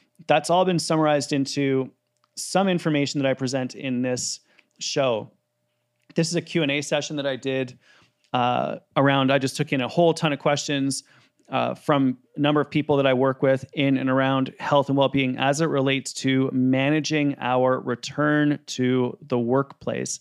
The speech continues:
and just pushed out as many comments as I could, as many ideas as I could in this hour. So this is Greg just,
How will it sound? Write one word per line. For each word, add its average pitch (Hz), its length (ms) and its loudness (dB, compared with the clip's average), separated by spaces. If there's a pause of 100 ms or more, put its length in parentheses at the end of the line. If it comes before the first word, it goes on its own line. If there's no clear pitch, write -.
(720)
and 135 520 0 (1040)
just 143 220 -4
pushed 160 240 0
out 147 140 4
as 123 100 -6
many 131 360 -4
comments 185 420 4
as 165 80 0
I 165 80 4
could, 170 240 2
as 139 80 -2
many 131 180 0
ideas 160 480 2
as 165 100 -2
I 151 120 2
could 160 260 0
in 160 300 0
this 156 340 0
hour. 131 460 2
So 127 480 -2 (440)
this 147 200 -2
is 147 240 0
Greg 143 560 2
just, 139 240 -2